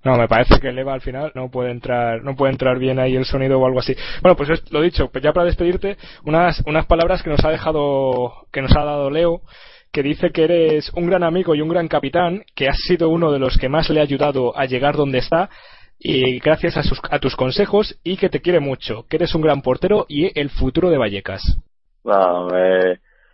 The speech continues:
Speaker 2: qué tonto es, que me hace hasta llorar, que yo soy muy sensible para estas <laughs> cosas. Nada, yo, nada, no me tiene que agradecer nada porque el año pasado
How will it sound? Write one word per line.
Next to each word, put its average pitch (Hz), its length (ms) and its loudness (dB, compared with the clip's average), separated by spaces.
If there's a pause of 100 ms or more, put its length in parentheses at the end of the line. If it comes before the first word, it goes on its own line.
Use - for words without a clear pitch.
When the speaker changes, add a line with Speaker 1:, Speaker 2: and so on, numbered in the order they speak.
(340)
Speaker 2:
qué - 80 -20
tonto 107 320 2
es, 107 80 2
que 113 1600 0
me 113 80 -2
hace 120 200 2
hasta 131 240 2
llorar, 131 300 2
que 120 80 -2
yo 120 100 0
soy 131 80 -2
muy 127 120 -4
sensible 131 380 0
para 127 160 2
estas 113 200 -2
<laughs> - 100 -6
cosas. - 400 -2 (880)
Nada, 113 320 0
yo, 101 800 0
nada, 98 200 -2
no 101 100 -4
me 101 80 -4
tiene 107 160 -2
que 104 60 0
agradecer 104 440 0
nada 104 280 0
porque 110 280 -4
el 95 1160 -2
año 98 140 -6
pasado 98 600 -2